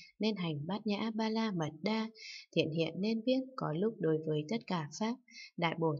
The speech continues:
Tát lấy vô sở đắc để làm phương tiện, tu hành Bát Nhã Ba La Mật Đa. Khi ấy ác ma rất đau khổ, giống như trúng mũi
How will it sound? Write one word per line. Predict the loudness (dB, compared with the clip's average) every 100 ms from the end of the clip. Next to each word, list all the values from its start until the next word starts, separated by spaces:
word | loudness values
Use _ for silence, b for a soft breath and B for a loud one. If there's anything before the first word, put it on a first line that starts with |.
| 0
Tát | -2 0
lấy | 0 0 0
vô | 0 0
sở | -2 0
đắc | -2 -2
để | -2 -2
làm | 0 0 -2 -2
phương | -2 -2
tiện, | -4 -6 -10 B B B
tu | 2
hành | 2 0 0 -2
Bát | -2
Nhã | 0 0 -2 0
Ba | 2
La | 4 2
Mật | 0 -2 -2
Đa. | 0 0 0 -6 B B B 4
Khi | 4
ấy | 6 2 2 0
ác | 0 2
ma | 2 4
rất | 2 -2 0
đau | 0
khổ, | 2 2 2 0 -2
giống | -2 0 2
như | 2
trúng | 2 -2 -2
mũi | -2